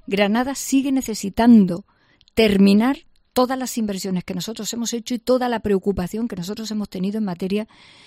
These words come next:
de comunicaciones y de infraestructura. ¿Por qué?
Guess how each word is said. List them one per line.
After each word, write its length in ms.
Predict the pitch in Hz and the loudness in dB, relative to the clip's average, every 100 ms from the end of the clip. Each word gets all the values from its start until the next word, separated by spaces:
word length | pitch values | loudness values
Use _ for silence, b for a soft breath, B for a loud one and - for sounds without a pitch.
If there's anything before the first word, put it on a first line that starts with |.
| b b | b b
de 140 | 202 | 0
comunicaciones 680 | 202 190 180 175 165 202 208 | 2 0 -2 -6 -6 -4 -4
y 60 | 208 | -4
de 80 | |
infraestructura. 920 | 175 - 175 - 180 165 - 180 180 - | -4 -6 -8 -8 -6 -6 -2 -2 -2 -6
¿Por 240 | - 185 - | 0 0 2
qué? 220 | 208 | 0